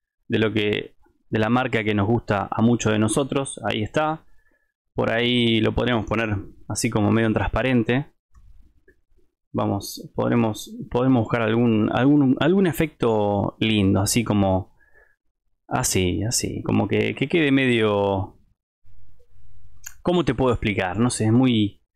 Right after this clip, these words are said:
argento esto. <laughs> Bueno, que quede así, no importa.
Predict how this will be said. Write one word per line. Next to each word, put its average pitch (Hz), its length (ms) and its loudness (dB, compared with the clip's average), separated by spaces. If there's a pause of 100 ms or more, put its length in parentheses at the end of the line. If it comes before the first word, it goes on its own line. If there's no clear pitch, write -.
(600)
argento 101 500 -2
esto. - 300 -4
<laughs> - 80 -2 (1040)
Bueno, 113 280 -2
que 143 120 -2
quede 190 160 0
así, 101 240 -2
no 120 60 4
importa. 95 720 -2